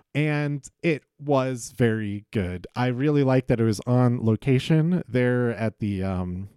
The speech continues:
uh, what do you call it? The gazebo thing, um, back from the early seasons, a familiar sight. I think they've revisited it at all of the Champion Champions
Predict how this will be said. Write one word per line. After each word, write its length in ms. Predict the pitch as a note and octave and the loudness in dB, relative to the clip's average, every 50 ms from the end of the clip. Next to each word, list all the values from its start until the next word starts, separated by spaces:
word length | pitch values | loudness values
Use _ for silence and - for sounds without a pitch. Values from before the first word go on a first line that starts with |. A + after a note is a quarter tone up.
| - - - | -20 -10 -6
uh, 180 | G#2 G2+ G2 E2+ | -6 -4 -4 -6
what 160 | E2+ F#2+ G#2 | -6 -6 -6
do 60 | G#2 | -6
you 100 | F#2+ F#2+ | -6 -8
call 240 | - - G#2 F#2 F2+ | -6 -6 -6 -6 -6
it? 100 | F2 - | -6 -8
The 100 | G#2+ G2 | -8 -6
gazebo 680 | - - G#2+ F#2+ A#2 B2 C3 C#3 D3 C#3+ D3+ E3 - - _ _ - - | -2 -2 0 0 0 2 4 4 4 6 4 2 0 -4 _ _ -4 0
thing, 400 | E3 D#3+ D#3+ E3+ F#3 G#3+ G#3+ - _ - - - - - - _ - | 2 2 4 2 2 0 -2 -6 _ -20 -20 -20 -20 -20 -20 _ -4
um, 360 | - A#2 A2+ A2+ G#2+ G#2 G#2 | -2 0 0 0 0 -2 -4
back 320 | - G#2 A2 A#2+ A#2+ A#2 - | -4 -4 -2 0 0 -2 -2
from 240 | - C3 A#2 A2+ | -2 -2 0 2
the 60 | A2+ A2 | 0 2
early 320 | G#2 B2+ C3 C3 C3+ C#3 | 2 2 4 4 4 2
seasons, 480 | - - C3+ C3 C3 C#3 C#3+ D3 C#3 C3 | 4 2 2 2 2 0 -2 -2 -4 -6
a 100 | G#2 - | -8 -6
familiar 540 | - C3+ B2 B2+ C3+ C3 C3 B2+ B2 A#2+ | -4 -4 -2 0 2 2 2 2 2 0
sight. 400 | - - - D#3 D#3+ E3 E3 - - - - - - _ | 0 0 0 2 4 4 2 0 -2 -10 -20 -20 -20 _
I 60 | - | 0
think 160 | - D#3+ E3+ | 2 2 4
they've 180 | - E3 D3+ B2 | 4 4 4 6
revisited 580 | C3+ C3+ C3 A#2 C3+ B2+ B2 C#3 C3 C3+ C3 C#3+ | 6 4 4 4 4 4 4 4 4 4 4 6
it 280 | C#3+ C#3+ C#3 C#3+ - _ _ _ | 6 6 4 2 -2 _ _ _
at 280 | - B2+ B2+ B2 A#2 - _ _ _ - | 2 2 4 2 2 -2 _ _ _ 0
all 220 | B2 B2+ B2+ B2 | 2 4 4 4
of 100 | A#2+ A2+ | 2 0
the 60 | G#2+ G#2 | -2 -4
Champion 400 | - - C3 A2+ G#2 A2+ G#2+ G2+ | -4 -4 -4 -4 -4 -6 -8 -8
Champions 800 | - - B2 A#2 G#2 G#2+ B2 B2 A#2+ A#2+ B2+ - - - - | -8 -6 -6 -6 -4 -4 -2 -2 -2 -2 -4 -6 -10 -10 -12